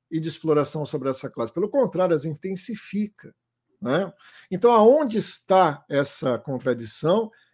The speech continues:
Quais são os sujeitos envolvidos nelas que precisam se organizar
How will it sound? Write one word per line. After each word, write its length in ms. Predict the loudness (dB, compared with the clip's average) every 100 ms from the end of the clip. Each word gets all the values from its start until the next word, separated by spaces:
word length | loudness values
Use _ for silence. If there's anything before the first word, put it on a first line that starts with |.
| _ 6
Quais 260 | 8 8
são 220 | 6 4
os 80 | 2
sujeitos 480 | 0 0 2 2 0
envolvidos 680 | -4 -2 -2 -2 -4 -6 -4
nelas 260 | -2 -2
que 120 | -6
precisam 480 | -8 -6 -6 -6 -6
se 160 | -4 -2
organizar 760 | -2 -2 -4 -4 0 0 0